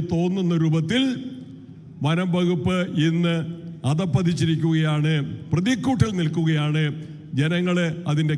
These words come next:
കെടുതികൾ അനുഭവിക്കുകയാണ്. ഈ പ്രതിസന്ധികൾ പരിഹരിച്ച് മുന്നോട്ട് പോകണം. ആശാ വർക്കർമാരുടെ സമരം നാലു മാസം പിന്നിടുമ്പോൾ പിണറായി വിജയന് അതൊന്ന് കേൾക്കാൻ, വീണ ജോർജിന്, നിങ്ങളുടെ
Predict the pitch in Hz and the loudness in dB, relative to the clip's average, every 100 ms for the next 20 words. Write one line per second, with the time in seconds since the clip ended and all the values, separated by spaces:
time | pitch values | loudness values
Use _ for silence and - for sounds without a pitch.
0 | 147 143 160 165 160 139 123 135 123 123 | 0 0 2 2 0 2 2 2 0 0
1 | 107 87 78 92 - - - - - - | -2 -2 -6 -8 -12 -14 -18 -20 -20 -4
2 | 190 208 208 233 - 240 233 190 117 - | 0 0 0 0 0 0 0 -2 -4 -8
3 | - - - - 180 233 240 262 - 247 | -14 -16 -18 -4 0 2 4 2 0 -2
4 | 233 233 226 240 220 151 117 95 104 - | -2 -2 -2 -4 -2 -2 -2 -6 -10 -14
5 | - - - 202 - 233 226 214 220 214 | -18 -12 -4 0 2 2 0 -4 -4 -4
6 | 214 220 208 190 220 233 226 - - - | -4 -2 -2 -2 0 -2 -4 -8 -12 -10
7 | - 175 208 226 226 220 220 220 240 226 | -4 -2 0 0 0 -2 -2 -2 -2 0
8 | 233 233 240 233 233 196 208 226 240 240 | -2 0 0 0 -2 -2 -2 0 0 2
9 | 240 240 180 104 - - - - - - | 2 0 0 -4 -8 -12 -16 -18 -18 -18
10 | - - - 156 202 196 175 180 196 151 | -18 -18 -2 0 2 -2 0 0 0 -2
11 | 202 156 104 - - 175 254 269 254 254 | 0 0 -4 -10 -6 -2 0 2 2 2
12 | 262 247 190 120 - - 196 214 208 | 2 0 -2 -4 -6 -4 -4 -2 -4